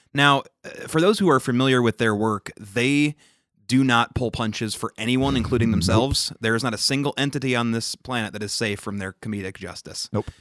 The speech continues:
Speaker 1: And, uh, what I loved about the Book of Mormon was when we went to see it,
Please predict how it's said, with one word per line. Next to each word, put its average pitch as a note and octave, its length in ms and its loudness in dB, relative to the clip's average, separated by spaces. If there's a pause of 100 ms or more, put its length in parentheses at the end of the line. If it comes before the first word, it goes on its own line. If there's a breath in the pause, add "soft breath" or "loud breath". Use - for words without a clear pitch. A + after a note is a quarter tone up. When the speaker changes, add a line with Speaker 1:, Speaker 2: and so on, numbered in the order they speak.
(180 loud breath)
Speaker 1:
And, A#2 280 0
uh, A2+ 400 2 (180)
what C3+ 200 -2
I E3 60 4
loved F3+ 240 2
about G3+ 140 0
the C#3+ 60 -6
Book B2+ 160 -2
of A#2+ 60 -2
Mormon B2 400 0
was G#2 420 -4
when C3 120 2
we D3 60 2
went D#3 160 -2
to A2 60 -8
see G3+ 240 0
it, G#2+ 200 0